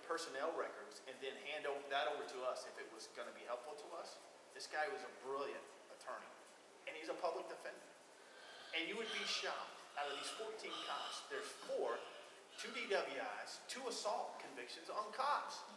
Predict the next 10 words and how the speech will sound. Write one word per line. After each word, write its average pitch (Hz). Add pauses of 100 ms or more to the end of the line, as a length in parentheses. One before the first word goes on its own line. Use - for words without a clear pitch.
(720)
And 160
then 233
you 202
add 165
the 156
four 180 (480)
that 135
are 120
lying, 151 (1700)
evidence 165